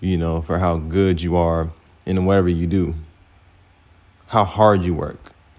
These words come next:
Like, I grew up on that. But now, everybody wants to be soft on everybody nowadays. But not to sound long-winded, I saw this article, right?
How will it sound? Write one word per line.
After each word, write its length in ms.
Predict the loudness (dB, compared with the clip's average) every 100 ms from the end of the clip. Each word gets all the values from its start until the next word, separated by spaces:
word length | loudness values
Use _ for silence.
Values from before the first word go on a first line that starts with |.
| _ _ _ _ _ _ _ _ -20 -20 -12 0
Like, 160 | 2
I 120 | 4 2
grew 200 | 2 0
up 100 | 0
on 200 | -2 2
that. 220 | 2 0 -12 -20 _ _ _ _ _ _ _ _ _ -2
But 140 | 0
now, 460 | 4 6 6 4 0 -14 -4
everybody 280 | 2 4 4
wants 200 | 2 0
to 80 |
be 140 | -2 -2
soft 460 | 0 4 4 4
on 320 | -2 -2 -4 -6
everybody 400 | -6 -4 -2 -2
nowadays. 600 | -4 -4 -4 -4 -6 -10 -18 -18 -12 2
But 140 | 4
not 220 | 6 4
to 240 | 2 -4 -2
sound 360 | 0 4 4
long-winded, 640 | 4 2 2 2 2 0 -2 -10 -20 _ _ _ _ -16 -8
I 60 |
saw 200 | 4 4
this 160 | 4 2
article, 520 | 4 4 4 0 -4 -2
right? 300 | -2 -2